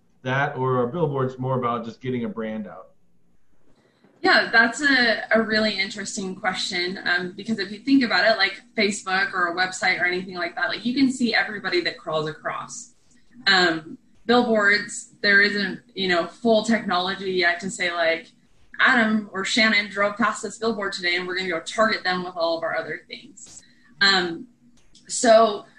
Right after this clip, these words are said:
Speaker 1: Well,
Speaker 2: with
Speaker 1: hold,
Speaker 2: that, like
Speaker 1: hold on a second. You kinda slid a yet in there. Can you, can you go on about that? What did you mean by
Speaker 2: Not,
Speaker 1: that?
Speaker 2: not particularly. I'm starting to hear that maybe that technology is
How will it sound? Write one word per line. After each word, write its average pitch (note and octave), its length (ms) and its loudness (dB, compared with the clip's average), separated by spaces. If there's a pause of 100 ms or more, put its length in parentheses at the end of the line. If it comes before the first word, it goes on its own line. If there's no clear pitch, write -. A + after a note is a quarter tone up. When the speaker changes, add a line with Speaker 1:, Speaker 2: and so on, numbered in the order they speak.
(120)
Speaker 1:
Well, F3 100 -2
Speaker 2:
with - 80 6
Speaker 1:
hold, F#3+ 120 4
Speaker 2:
that, B3 140 4
like B3 80 4
Speaker 1:
hold F#3 140 0
on D3+ 120 0
a C#3 40 -2
second. C3 360 -4
You C3+ 60 -4
kinda E3 240 -2
slid D3+ 380 -2
a A2+ 140 -2
yet B2+ 360 -4
in G#2 160 -8
there. F#2+ 280 -14 (120)
Can C#3+ 140 -6
you, D3 260 -4 (220)
can D3+ 180 -12
you D#3+ 140 -4
go D3+ 260 -4
on D3 160 -4
about C#3 260 -6
that? C#3 340 -8 (540)
What C#3 140 -8
did C#3 100 -8
you C#3+ 100 0
mean A3 80 8
by B3 80 6
Speaker 2:
Not, C4 200 8
Speaker 1:
that? - 220 4
Speaker 2:
not - 360 6
particularly. C4+ 800 2
I'm A#3+ 220 4
starting C#4+ 440 4
to C#4 80 4
hear B3+ 800 2
that A3+ 160 -2
maybe A3+ 300 4
that G3 260 2
technology G#3 580 -2
is F#3 180 -4